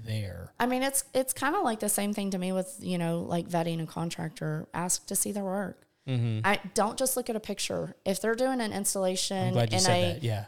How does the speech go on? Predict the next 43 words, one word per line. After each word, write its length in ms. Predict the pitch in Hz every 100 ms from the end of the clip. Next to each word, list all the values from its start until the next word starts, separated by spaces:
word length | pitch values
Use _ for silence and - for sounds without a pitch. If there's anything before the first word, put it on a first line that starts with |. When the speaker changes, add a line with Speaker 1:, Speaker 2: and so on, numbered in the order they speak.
| -
Speaker 2:
in 100 | 202
a 100 | 196
new 280 | 190 190
house, 500 | 196 180 175 180 190
a 60 | 202
new 160 | 180 175
build, 300 | 175 175 -
obviously 440 | 214 240 226 208 180
you 80 |
don't 200 | 175 165
wanna, 180 | - 165
like, 240 | 160 156 -
encroach 460 | 170 - 165 165 160
on 140 | 160
somebody's 360 | 160 165 160 156
personal 440 | - 156 - 185
space, 520 | - 190 196 196 -
um, 300 | - 165 160
and 120 | -
so 120 | 165 170
that's 180 | 160
kinda 220 | - 170 160
hard 340 | 156 156 156
sometimes. 560 | - 170 180 175 185 - - - -
But, 200 | - 180
you 100 | 196
know, 120 | 202 -
ask 300 | 170 185 -
to 60 | 202
really 220 | 196 190
see 180 | 190 190
their, 280 | 180 180 180 -
their 140 | 175
work. 300 | 175 220 196
I 60 | -
mean, 260 | 196 185 180 - - - _ _ _ -
I, 120 | - -
I'm 100 | 185
gonna 140 | 233
be 120 | 202 180
honest. 440 | 165 196 220 220
I 120 | 185 185
had, 180 | 175